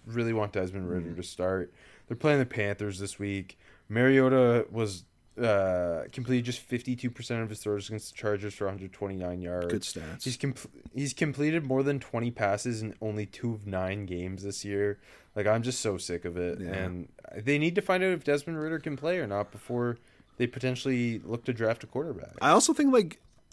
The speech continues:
Speaker 2: getting Ridder in there shows you if, if Arthur Smith is the right coach or not, too, you know?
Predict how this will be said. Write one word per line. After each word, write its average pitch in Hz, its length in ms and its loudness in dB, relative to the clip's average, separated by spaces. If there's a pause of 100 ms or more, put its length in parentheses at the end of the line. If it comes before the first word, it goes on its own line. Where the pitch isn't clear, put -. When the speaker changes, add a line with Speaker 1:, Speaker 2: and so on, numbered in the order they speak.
(120)
Speaker 2:
getting 143 300 6
Ridder 135 240 6
in 127 80 4
there 123 440 2 (400)
shows 120 400 2
you 123 180 4
if, - 200 -4
if 110 160 -6
Arthur 110 300 -2
Smith 113 320 -4
is 98 100 -8
the 101 60 -4
right 92 160 -4
coach 98 260 -6
or 92 60 -8
not, 80 180 -12
too, 90 320 -8
you 82 80 -10
know? 92 260 -6